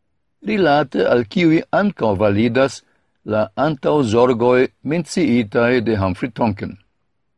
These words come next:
Koncerne al la aparta publiko, prelegejo,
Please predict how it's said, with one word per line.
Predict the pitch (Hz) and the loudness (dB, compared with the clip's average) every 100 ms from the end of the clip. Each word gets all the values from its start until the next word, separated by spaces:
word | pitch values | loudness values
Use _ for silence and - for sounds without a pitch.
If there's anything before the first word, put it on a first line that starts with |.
| _ _ _ _ _ | _ _ _ _ _
Koncerne | - 98 - 113 110 107 107 | -8 -8 -4 0 2 2 0
al | - 92 | 0 0
la | 92 - | -2 -4
aparta | 98 - 110 101 - 95 | -10 -4 -2 -2 -6 -6
publiko, | - 123 135 160 - 160 143 - _ _ - | -4 -4 -2 -2 -2 -2 -2 -6 _ _ -10
prelegejo, | 104 101 98 98 143 147 147 143 | -6 -2 -2 0 2 4 2 0